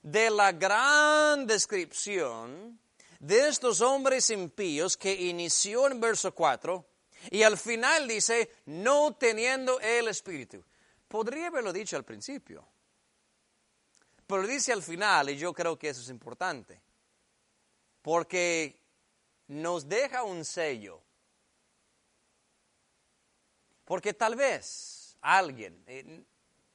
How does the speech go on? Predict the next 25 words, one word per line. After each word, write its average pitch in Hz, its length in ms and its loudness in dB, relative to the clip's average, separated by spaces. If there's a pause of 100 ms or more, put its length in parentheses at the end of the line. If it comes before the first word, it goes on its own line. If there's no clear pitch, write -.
(1300)
ustedes 208 460 0
no, 104 300 -6
los 131 160 -8
que - 80 -4
han 143 80 -2
estado 135 340 -2
aquí, 104 280 -10
porque 113 460 -8
entramos 143 480 -4
a 127 40 -10
profundidad, 113 580 -8 (100)
¿verdad? 104 360 -10 (300)
Pero 151 260 -2
alguien 175 520 6
que 160 340 -2 (100)
lee 208 580 6
por 170 200 -2
encima 202 500 -2
la 143 120 -6
carta 180 340 0
de 123 60 -10
Judas 165 360 -4
podría 190 380 -6
estar 175 260 -4
preguntándose, 139 800 -8